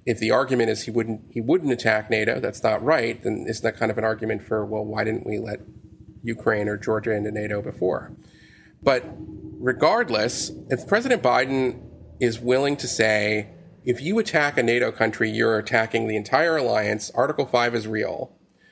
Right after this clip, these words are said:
and he's willing to reiterate that, then to a certain extent,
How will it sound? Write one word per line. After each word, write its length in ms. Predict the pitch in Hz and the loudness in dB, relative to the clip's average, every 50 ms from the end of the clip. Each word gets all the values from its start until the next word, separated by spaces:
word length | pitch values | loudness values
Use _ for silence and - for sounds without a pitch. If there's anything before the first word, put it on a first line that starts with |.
| _ _ _ _ _ _ _ _ _ _ - - | _ _ _ _ _ _ _ _ _ _ -2 0
and 120 | 117 113 | 2 2
he's 140 | 120 120 120 | 2 2 2
willing 200 | 127 135 160 165 | 2 2 2 2
to 80 | 160 | 0
reiterate 540 | 143 143 135 143 165 170 131 107 101 101 104 | 0 0 2 2 2 4 2 2 0 0 0
that, 340 | - 85 73 - - - - - _ _ _ | 0 -2 0 -2 -4 -6 -8 -10 _ _ _
then 200 | - 143 143 147 143 | 0 2 2 2 0
to 120 | - 151 | -2 -2
a 60 | 135 | -2
certain 320 | - - - 277 277 - 233 | 0 0 0 -2 -2 -2 -6
extent, 480 | - - - - 143 135 131 127 - | -6 -2 2 2 4 4 4 2 0